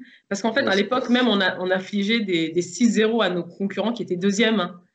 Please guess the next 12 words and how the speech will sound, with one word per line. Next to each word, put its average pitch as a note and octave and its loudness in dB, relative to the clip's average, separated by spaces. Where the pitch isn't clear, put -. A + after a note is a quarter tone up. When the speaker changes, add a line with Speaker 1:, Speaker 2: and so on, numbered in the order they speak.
Speaker 1:
Là, A#3 4
Speaker 2:
Ouais. A#3+ 8
Speaker 1:
aujourd'hui, A#3+ 4
c'est A#3 0
des G3 0
un G#3+ 2
zéro A3 2
de G#3 0
différence, A3+ 0
euh, F3+ -2
c'est F3+ -10
des, F3+ 0